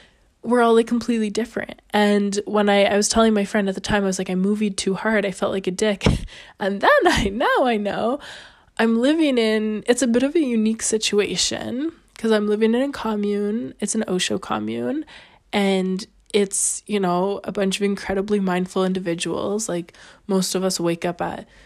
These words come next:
a quarter to seven to do this <laughs> really intense jumping, screaming, yelling, dancing meditation every morning, which, like, just,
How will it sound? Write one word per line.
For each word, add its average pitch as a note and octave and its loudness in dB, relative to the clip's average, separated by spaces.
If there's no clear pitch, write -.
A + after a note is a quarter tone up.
a E3 -2
quarter F#3 4
to F#3 -4
seven F3 0
to F3 -4
do F3 -2
this E3+ -2
<laughs> - -14
really F#3+ 2
intense G#3 -2
jumping, F#3+ 0
screaming, F3 0
yelling, E3+ -2
dancing E3+ -4
meditation F#3 -2
every G3 -2
morning, G3 -2
which, - -4
like, - -6
just, - -6